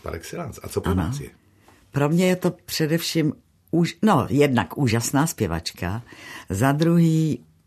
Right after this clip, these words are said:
Speaker 2: člověk skvělej s-, se zlatým srdcem a takovej prostě, já, já mám teda několik těchhletěch jako svých kolegyň, který miluju, ale tahleta Věra, ta prostě, ta, myslím si, že nemá konkurenci, protože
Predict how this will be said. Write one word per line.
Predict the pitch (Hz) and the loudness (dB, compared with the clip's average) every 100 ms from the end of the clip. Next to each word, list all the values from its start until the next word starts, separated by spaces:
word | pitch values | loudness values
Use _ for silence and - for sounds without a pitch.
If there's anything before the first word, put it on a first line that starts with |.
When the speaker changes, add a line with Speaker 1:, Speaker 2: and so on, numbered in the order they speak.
| _ - | _ -8
Speaker 2:
člověk | - 127 143 147 120 - | -2 0 2 0 -2 -2
skvělej | - - 107 110 127 139 147 | -6 -4 0 2 2 2 0
s-, | 143 - - | 0 -4 -6
se | - 131 | -2 -2
zlatým | 113 127 131 151 135 | 0 0 0 -2 -2
srdcem | 123 - - 117 107 135 - - - - - - 107 | -6 -6 -4 -2 0 -4 -8 -20 -20 -20 -20 -6 0
a | 117 110 107 - - _ | 2 2 0 -8 -20 _
takovej | - 123 160 160 160 | -6 -2 2 4 4
prostě, | 151 147 - - 151 - - - | 2 -2 -2 -2 -2 -2 -8 0
já, | 143 104 | 2 4
já | 180 | 4
mám | 202 | 4
teda | 202 196 | 4 6
několik | 170 170 175 220 160 | 6 6 4 4 4
těchhletěch | - 139 123 120 120 90 | 2 2 2 2 -2 -2
jako | 98 110 127 | -4 -2 -2
svých | 120 104 123 - | -2 0 -2 0
kolegyň, | 120 127 123 131 | -2 0 0 0
který | 113 127 123 110 | 0 0 2 4
miluju, | 123 131 160 135 113 - - - - | 4 6 6 6 2 -4 -16 -6 -2
ale | 127 131 117 - - - | 0 0 -2 -10 -14 0
tahleta | 139 180 208 180 | 4 4 4 4
Věra, | 143 147 156 160 | 6 6 6 2
ta | 160 | 0
prostě, | 143 139 127 - 160 | -2 0 -2 0 0
ta, | 147 135 127 123 87 101 98 71 | 2 2 2 0 -4 -6 -6 -4
myslím | 113 123 - 143 | -4 -4 -2 -2
si, | - 135 | 0 2
že | 131 | 2
nemá | 123 120 123 120 | 4 4 4 2
konkurenci, | 104 101 95 98 98 - 87 | 0 -2 0 -2 -2 -4 -4
protože | 113 113 131 131 127 | -4 -2 0 0 -2